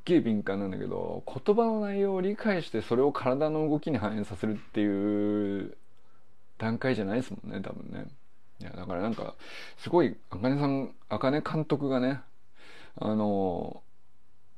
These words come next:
なんていうのかな。まあ、何を指導するとかじゃないと思うんですよね。だけど、あの、このチームは最高だよっていうことを、表情とか振る舞いとか、あの、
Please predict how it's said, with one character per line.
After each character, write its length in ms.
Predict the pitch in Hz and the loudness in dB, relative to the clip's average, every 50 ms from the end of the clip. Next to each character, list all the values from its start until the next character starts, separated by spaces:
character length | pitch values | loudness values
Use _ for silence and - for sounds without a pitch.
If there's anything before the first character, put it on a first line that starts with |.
| - - - - - - - - - - - - - - - - - - - - - - - - - - - - - - | -12 -12 -12 -12 -12 -12 -12 -12 -12 -12 -12 -12 -12 -12 -12 -12 -12 -12 -12 -12 -12 -12 -12 -12 -12 -12 -12 -12 -10 -8
な 200 | 98 95 120 160 | -6 -4 -2 -2
ん 80 | 185 | -2
て 80 | - - | -2 -2
い 40 | - | -4
う 40 | 78 | -4
の 60 | - | -4
か 120 | - 98 | -6 -8
な。 140 | 95 101 101 - - | -8 -8 -8 -2 0
ま 100 | 110 117 | 2 4
あ、 20 | |
何 300 | 123 160 202 226 220 185 | 6 6 6 6 6 4
を 180 | 127 98 82 - - - - - - - - | 2 0 0 -2 -6 -10 -12 -12 -12 -12 -10
指 260 | - - - 127 120 | -6 -2 2 6 6
導 80 | 151 185 | 6 6
す 80 | 208 277 | 6 4
る 80 | 254 | 2
と 100 | 247 226 | 4 4
か 100 | 160 - | 4 4
じ 80 | - - | 2 0
ゃ 20 | |
な 80 | 85 95 | -2 -2
い 60 | - | -4
と 80 | - - | -4 -6
思 60 | - | -10
う 20 | |
ん 20 | - | -10
で 60 | - | -10
す 40 | - | -8
よ 40 | - | -8
ね。 140 | 151 202 - - - - - - - - - - - - - - - | -8 -8 -8 -10 -12 -12 -12 -12 -12 -12 -12 -12 -12 -12 -12 -10 -6
だ 100 | - - | -4 -2
け 120 | 190 - 123 | 0 0 2
ど、 420 | 104 95 87 - - - - - - - - | 2 2 0 0 -2 -4 -6 -10 -12 -12 -8
あ 160 | - 101 98 95 | -6 -6 -4 -4
の、 720 | 98 - - - 50 50 50 50 50 50 50 50 50 - - - - - - - - - - - - - - - - - - - - - | -4 -4 -6 -6 -8 -8 -8 -8 -8 -8 -10 -10 -10 -10 -10 -12 -12 -12 -12 -12 -12 -12 -12 -12 -12 -12 -12 -12 -12 -12 -12 -12 -10 -8
こ 180 | - - 151 170 | -6 -4 -2 -2
の 240 | 190 208 208 208 - - | -2 -2 -2 -2 -4 -6
チ 220 | - - - 202 | -8 -6 -2 2
ー 140 | 208 208 208 | 4 4 4
ム 120 | 190 143 107 | 4 4 2
は 160 | 92 90 87 | 2 2 0
最 260 | - - 135 156 156 - - | -2 -2 -2 -2 -2 -4 -6
高 220 | - - 170 170 | -2 0 2 4
だ 80 | 175 170 | 4 4
よ 80 | 175 | 4
っ 40 | 170 | 2
て 200 | 175 - - 123 | 0 -2 0 0
い 60 | 107 | 0
う 0 | - | 2
こ 100 | - 165 | 0 2
と 160 | - 185 151 | 4 6 6
を、 140 | 101 - - - - - - - | 6 4 0 -10 -12 -12 -6 -2
表 240 | - 160 180 185 175 | 0 4 4 4 4
情 200 | 180 190 190 170 | 6 6 6 6
と 120 | 120 117 | 4 0
か 80 | - - | -2 -2
振 180 | - - 117 127 | 0 2 4 6
る 100 | 147 160 | 6 4
舞 240 | 165 160 160 165 | 4 2 2 0
い 20 | - | 0
と 100 | - 104 | 0 0
か、 260 | - - - - - - - - - - - - - - - - - - - - - | 0 0 -4 -4 -4 -8 -12 -12 -12 -12 -12 -12 -12 -12 -12 -12 -12 -12 -12 -10 -6
あ 220 | - 98 98 90 | -4 -2 -2 -2
の、 800 | 87 85 76 71 69 67 69 69 - 55 57 55 57 - - - | -2 -2 -2 -4 -4 -6 -6 -8 -8 -8 -8 -8 -8 -8 -8 -10